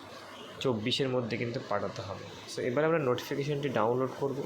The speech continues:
নোটিফিকেশন ডাউনলোড হয়ে গেছে, অফিসিয়াল নোটিফিকেশনটি আমি তোমাদের সম্মুখে দেখাচ্ছি, ঠিক আছে? দেখো department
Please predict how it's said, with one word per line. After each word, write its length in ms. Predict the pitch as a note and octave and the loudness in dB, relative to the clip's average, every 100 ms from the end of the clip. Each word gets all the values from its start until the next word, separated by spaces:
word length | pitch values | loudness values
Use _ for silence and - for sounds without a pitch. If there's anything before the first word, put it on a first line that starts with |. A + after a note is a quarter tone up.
| A2+ | 0
নোটিফিকেশন 580 | A#2+ B2+ C3 C3+ B2+ G#2 | 0 0 0 2 2 6
ডাউনলোড 380 | G2+ A#2+ B2 | 6 8 6
হয়ে 160 | B2 B2+ | 6 6
গেছে, 300 | C3 B2+ F3+ F3 - - - - - | 6 4 -2 -4 -8 -10 -12 -8 -4
অফিসিয়াল 480 | B2+ D3+ - D#3+ D#3 | -2 0 4 6 6
নোটিফিকেশনটি 640 | D3+ C#3+ D3 C3+ C#3 C3+ | 4 2 0 0 0 2
আমি 120 | C3 | 2
তোমাদের 300 | B2 A#2 G#2+ | 4 2 4
সম্মুখে 500 | A#2 - A2+ G#2+ C3 | 2 2 0 2 2
দেখাচ্ছি, 480 | A2 G2 G3 - F#2+ - - - | 2 2 0 -2 -4 -8 -12 -8
ঠিক 140 | C#3+ D3 | -2 0
আছে? 200 | C3+ D#3+ - - - - - - - - - - - - - - G2 - - - - - - - - - - - - | -2 -6 -8 -14 -14 -12 -12 -12 -12 -12 -12 -12 -12 -10 -10 -12 -12 -10 -10 -8 -8 -8 -12 -12 -12 -12 -12 -10 -4
দেখো 160 | F3+ | -2
department 560 | C3+ C3 D3+ D#3 F3 | 0 2 2 2 0